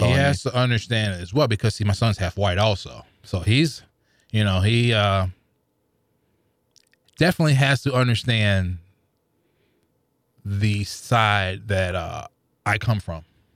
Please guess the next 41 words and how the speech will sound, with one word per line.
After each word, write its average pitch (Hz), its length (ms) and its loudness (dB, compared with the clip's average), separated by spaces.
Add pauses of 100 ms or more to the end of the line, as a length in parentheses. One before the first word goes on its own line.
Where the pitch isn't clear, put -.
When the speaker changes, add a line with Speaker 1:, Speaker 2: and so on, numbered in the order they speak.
(600)
Speaker 2:
And 151 440 0
a-, 202 180 -2
a-, 208 120 -2
any 196 220 2
good 131 180 0
father, 117 280 0
it's - 120 -4
my 131 180 2
job 90 460 -4
to, 92 280 -6
uh, - 280 -16 (640)
to 123 100 -6
tell 117 200 2
him. 117 60 2
But 156 120 2
I 226 100 2
don't 233 180 0
wanna, 143 340 2
I 233 120 0
don't 262 160 0
wanna 180 200 2
instill 139 440 0
fear 123 360 0
in 98 100 -2
my 90 140 -4
child 87 400 -2
either. 80 200 -6
You 113 140 4
know, 127 180 2
I 160 80 2
want 180 240 2
him 156 100 2
to 139 60 0
still 143 240 0
be 131 140 0
a 120 60 0
kid, 117 420 0
but 117 140 2
be 98 80 4
Speaker 1:
Mm-hmm. 87 160 2
Speaker 2:
aware. 120 360 -2